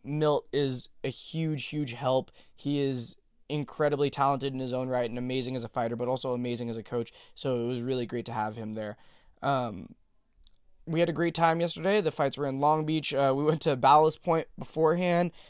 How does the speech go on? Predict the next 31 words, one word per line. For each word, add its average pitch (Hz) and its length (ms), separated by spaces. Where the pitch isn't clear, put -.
Um, 135 460
if 127 100
you 143 80
guys 165 200
haven't 151 260
been 151 220
there, 160 280
it 143 140
is 143 100
a 131 60
lot 131 260
of 123 80
fun. 143 320
Cool 151 220
brewery. 151 580
We 143 60
were 143 180
able 139 220
to 135 60
get 131 140
some, 131 460
get 143 160
some 139 180
cool 151 240
stuff 139 420
and 127 200
hang 147 260
out, 143 280
grab 139 160
a 131 40
beer. 139 380